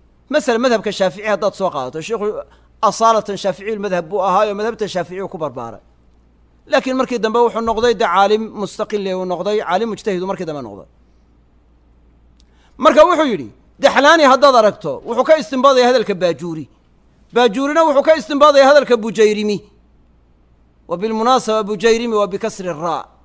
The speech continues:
Sida carabka ku caan baxday oo Bujayrami in la yidhaahdo ra'da la kor dhigo ma aha.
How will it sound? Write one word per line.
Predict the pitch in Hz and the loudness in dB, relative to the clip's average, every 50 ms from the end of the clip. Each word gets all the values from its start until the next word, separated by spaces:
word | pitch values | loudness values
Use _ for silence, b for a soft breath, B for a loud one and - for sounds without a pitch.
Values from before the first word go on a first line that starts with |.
| _ _ _ _ _ _ | _ _ _ _ _ _
Sida | - - 226 220 190 | -20 -12 -6 -6 -4
carabka | 175 214 226 208 175 160 196 | 0 0 0 0 0 -2 -4
ku | 185 - | -4 -4
caan | 208 180 196 190 185 | -4 -4 -4 -4 -4
baxday | 180 - - 196 220 214 202 | -6 -6 -6 -6 -6 -4 -6
oo | 190 | -6
Bujayrami | 170 185 156 175 190 196 208 220 220 202 196 - | -8 -10 -8 -6 -6 -4 -4 -4 -4 -4 -6 -8
in | 226 196 | -8 -8
la | 190 | -6
yidhaahdo | 190 180 175 185 185 190 214 214 | -6 -6 -4 -4 -4 -4 -4 -4
ra'da | 226 196 208 196 | -4 -4 -4 -4
la | 175 180 165 | -6 -6 -6
kor | - 226 233 196 | -6 -8 -8 -8
dhigo | 175 165 165 | -8 -8 -8
ma | 156 147 123 | -8 -8 -10
aha. | 113 120 110 | -12 -14 -18